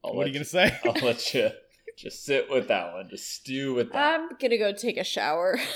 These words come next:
Speaker 3: <laughs>
Speaker 2: Real quick. I usually shower after the podcast. <laughs> Mostly 'cause I sweat profusely.
Speaker 1: Yeah.
Speaker 2: <laughs> You guys sweaty? I'm real sweaty.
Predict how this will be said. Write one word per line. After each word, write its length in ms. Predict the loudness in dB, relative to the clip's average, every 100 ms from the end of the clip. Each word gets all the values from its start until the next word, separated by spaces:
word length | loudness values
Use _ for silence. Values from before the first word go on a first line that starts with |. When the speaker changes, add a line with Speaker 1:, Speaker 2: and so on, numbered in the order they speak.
| -2 0 6 6 10 8
Speaker 3:
<laughs> 800 | 8 4 4 -4 -2 -4 -2 -2
Speaker 2:
Real 220 | 0 -2
quick. 300 | -4 -8 -8 -6 2
I 80 | 6
usually 360 | 6 6 2 -2
shower 400 | 0 0 0 -2
after 300 | -4 -8 -14
the 80 | -8
podcast. 720 | -4 -4 -2 4 4 4 -10 -16 -2
<laughs> 80 | -4 -2 -6 -2 -6 -4 -10 -8 -12 -12 -20 -20 _ _ _ _ _ -4
Mostly 320 | 2 4 2
'cause 160 | 0 0
I 120 | -2
sweat 360 | -6 -6 -6 -6 -10
profusely. 720 | -20 -16 -10 -10 -10 -12 -12 -14 -20 -6
Speaker 1:
Yeah. 180 | -4 -4
Speaker 2:
<laughs> 40 | -10 -8 -8 -8 -8 -10 -2
You 60 |
guys 260 | 4 4 4
sweaty? 440 | 0 2 2 -4 _ _
I'm 400 | -8 -8 -8 -6
real 140 | -6 -6
sweaty. 520 | -6 -6 -2 -2